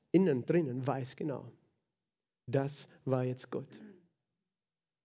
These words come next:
Weißt du, was sie stattdessen geantwortet haben? Sie haben gesagt, "Das war vom Teufel." Wir sollten vorsichtig sein, die Werke des Heiligen Geistes dem Teufel zuzuschreiben.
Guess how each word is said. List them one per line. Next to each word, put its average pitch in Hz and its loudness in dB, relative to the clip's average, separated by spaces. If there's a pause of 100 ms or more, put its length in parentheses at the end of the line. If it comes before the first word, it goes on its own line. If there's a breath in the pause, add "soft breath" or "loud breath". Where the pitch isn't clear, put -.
(640)
Weißt 147 2
du, 143 -4
was 143 -2
sie 170 0
stattdessen 151 -2 (160)
geantwortet 143 0
haben? 131 -4
Sie 131 -2
haben 131 -2
gesagt, 123 -4
"Das 123 -2
war 131 -4
vom 143 -8
Teufel." - -12 (1600 loud breath)
Wir 139 -4
sollten 143 0
vorsichtig 143 2
sein, 135 0
die 127 0
Werke 139 0
des 135 -2
Heiligen 147 2
Geistes 139 0
dem 143 0
Teufel 143 -2
zuzuschreiben. 120 -10